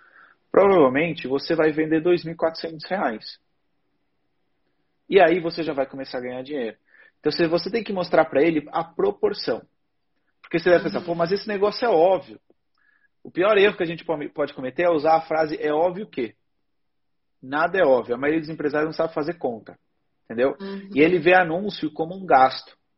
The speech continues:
Speaker 1: Você tem que mostrar, quando você apresentar pra ele por A mais B, não é que duzentos transformou em mil e duzentos,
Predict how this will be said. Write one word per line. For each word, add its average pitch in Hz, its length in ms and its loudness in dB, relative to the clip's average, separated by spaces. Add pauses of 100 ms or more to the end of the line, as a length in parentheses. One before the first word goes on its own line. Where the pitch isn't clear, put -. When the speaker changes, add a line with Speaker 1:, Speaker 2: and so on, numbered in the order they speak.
(180)
Speaker 1:
Você 196 80 -10
tem 208 120 -2
que 214 140 -2
mostrar, 196 520 0
quando 165 200 -6
você 151 300 -4
apresentar 139 680 -2
pra 139 180 -2
ele 139 140 -2
por 131 220 -4
A 170 120 4
mais 135 280 -6
B, 160 320 0 (300)
não 147 120 -4
é 220 80 2
que 226 120 -6
duzentos 151 580 -4
transformou 135 440 -6
em 131 60 -6
mil 127 120 -8
e 120 40 -14
duzentos, 120 640 -6